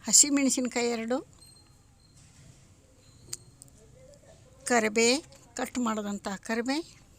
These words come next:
ಶುಂಠಿ, ಸ್ವಲ್ಪ ಶುಂಠಿ ತುರಿದು ಹಾಕ್ಬೇಕ್ರಿ ಒಂದು ಇಂಚು, ಕೊತ್ತಂಬರಿ. ಇಷ್ಟೆಲ್ಲ ಹಾಕಿ ಚೆಂದಾಗಿ ಮಿಕ್ಸ್ ಮಾಡೋಣ.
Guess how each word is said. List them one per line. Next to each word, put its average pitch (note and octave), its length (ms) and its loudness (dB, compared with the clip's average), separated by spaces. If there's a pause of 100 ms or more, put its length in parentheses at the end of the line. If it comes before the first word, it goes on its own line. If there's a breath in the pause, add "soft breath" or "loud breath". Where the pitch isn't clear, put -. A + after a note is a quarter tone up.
(2750)
ಶುಂಠಿ, C#4+ 380 4 (300)
ಸ್ವಲ್ಪ C4 240 -2
ಶುಂಠಿ A#3+ 280 -4 (120)
ತುರಿದು A3+ 300 0
ಹಾಕ್ಬೇಕ್ರಿ G#3+ 480 -8
ಒಂದು G3+ 240 -4
ಇಂಚು, G3 260 -4 (1400 soft breath)
ಕೊತ್ತಂಬರಿ. G#3 420 0 (280)
ಇಷ್ಟೆಲ್ಲ D#4 340 0 (100)
ಹಾಕಿ A#3 320 -4 (160)
ಚೆಂದಾಗಿ A#3 640 -2
ಮಿಕ್ಸ್ - 200 0 (100)
ಮಾಡೋಣ. E3 220 -2